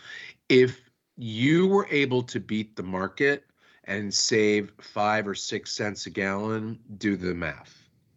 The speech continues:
okay? So you do the math, you see how much you're saving on that load of fuel. That savings on one load of fuel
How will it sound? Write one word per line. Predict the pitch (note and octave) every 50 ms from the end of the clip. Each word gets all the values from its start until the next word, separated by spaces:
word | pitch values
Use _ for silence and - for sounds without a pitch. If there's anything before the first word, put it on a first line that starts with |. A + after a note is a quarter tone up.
| _ _ _ _ _
okay? | F2+ F2 - - F#2 F#2 F#2 F#2 - _ - - - - - - _
So | - - G2
you | G2
do | G2 A#2 A#2+
the | A#2+ A#2+
math, | A2+ A2 G#2+ G2+ -
you | G#2+ -
see | - - A2 F#2+
how | - - G#2+ A2
much | A2+ A#2+ B2+ B2 B2 -
you're | A#2+ A2
saving | - - B2+ A#2+ A#2+ G#2 G#2+ F#2+ F#2+
on | F#2 F#2+
that | F#2+ F#2 F#2 E2
load | G2 G2+ G2 F#2+ F2+
of | F2 -
fuel. | - - A#2+ A2 G2 F2+ E2+ E2+ E2 - _ _ - - - - - - _ _ _ _ _ _ _
That | G#2 G2+ B2 C3 C#3 D3 -
savings | - - - C#3+ C#3 C#3 C#3 C#3 D3+ D3 D3 C#3+ B2 - -
on | A2 G2 G2 G2+ G#2
one | G#2+ A2+ A#2+ B2 B2 A#2+
load | A#2+ A#2+ A#2 A2
of | G#2 G2
fuel | - - - G#2+ G#2 G2 F#2 F2 E2+ E2+ -